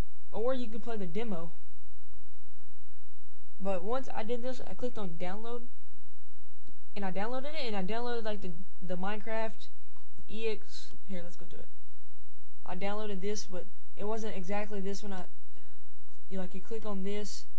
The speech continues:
and click on that, and then Minecraft dot E X E, 'cause that's the old, that's the older one. But that's not the one I clicked on. I clicked on, well, that is the one I clicked on, but it's the older one. I haven't done it with this one yet, and I'm not going to 'cause I bought the full game.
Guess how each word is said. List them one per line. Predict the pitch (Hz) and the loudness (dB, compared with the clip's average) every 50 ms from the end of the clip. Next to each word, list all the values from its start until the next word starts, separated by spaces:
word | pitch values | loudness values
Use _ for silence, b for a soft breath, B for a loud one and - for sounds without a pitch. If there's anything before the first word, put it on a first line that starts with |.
| - - - - - - - - | 0 0 0 0 0 0 0 0
and | 180 170 | 0 0
click | - 208 196 202 | 0 0 0 0
on | 196 | 0
that, | 190 190 202 208 196 180 | 0 0 -2 -2 -2 0
and | 185 185 180 | 0 0 0
then | 180 170 160 - - - - - - - - - - - - - - - - - - - - - - | 0 0 0 0 0 0 0 0 0 0 0 0 0 0 0 0 0 0 0 0 0 0 0 0 0
Minecraft | 185 196 202 202 208 185 | 0 0 0 0 0 0
dot | 196 202 190 202 | 0 0 0 0
E | 202 202 | 0 0
X | 190 190 - 220 | 0 0 0 0
E, | 208 | 0
'cause | 196 208 185 | 0 0 0
that's | 196 214 - | 0 0 0
the | - 170 | 0 0
old, | - 180 185 196 208 214 214 220 202 - - | 0 0 0 0 0 0 0 0 0 0 0
that's | - 208 - | 0 0 0
the | - 220 196 | 0 0 0
older | - 170 185 196 196 202 226 | 0 0 0 0 0 0 0
one. | 233 247 247 247 247 - B B B B B B - - | 0 0 0 0 0 0 B B B B B B 0 0
But | 170 175 170 - | 0 0 0 0
that's | 170 208 226 | 0 0 0
not | 240 226 214 | 0 0 0
the | 214 | 0
one | 196 202 196 | 0 0 0
I | 202 | 0
clicked | 196 - 208 - - | 0 0 0 0 0
on. | 208 208 202 - - | 0 0 0 -2 0
I | 196 226 254 | 0 0 0
clicked | - - 214 196 - - - | 0 0 0 0 0 0 0
on, | 180 175 - - - - | 0 0 0 0 0 0
well, | 196 190 180 - - - - | 0 0 0 0 0 0 0
that | 196 220 233 | 0 0 0
is | 277 247 | 0 0
the | 208 | 0
one | 185 180 180 | 0 0 0
I | 180 | 0
clicked | 175 - 214 202 - 170 | 0 0 0 0 0 0
on, | 170 175 165 165 - - - - | 0 0 0 0 0 0 0 0
but | 175 | 0
it's | 175 - | 0 0
the | - | 0
older | 156 165 185 185 202 | 0 0 0 0 0
one. | 208 220 214 | 0 0 0
I | 190 190 | 0 0
haven't | 190 196 202 196 | 0 0 0 0
done | 196 202 | 0 0
it | 202 190 | 0 0
with | 180 - | 0 0
this | 214 208 - | 0 0 0
one | 214 214 | 0 0
yet, | 220 220 214 185 | 0 -2 -2 -2
and | 180 175 | 0 0
I'm | 180 180 175 180 180 | 0 0 0 0 0
not | 185 190 - - | 0 0 0 0
going | 185 196 196 196 | 0 0 0 0
to | - 202 | 0 0
'cause | 196 - 185 175 | 0 0 0 0
I | 175 | 0
bought | 170 170 175 185 - | 0 0 0 0 0
the | - 185 | 0 0
full | - - 180 180 | 0 0 0 0
game. | 175 175 175 202 233 247 | 0 0 0 0 0 0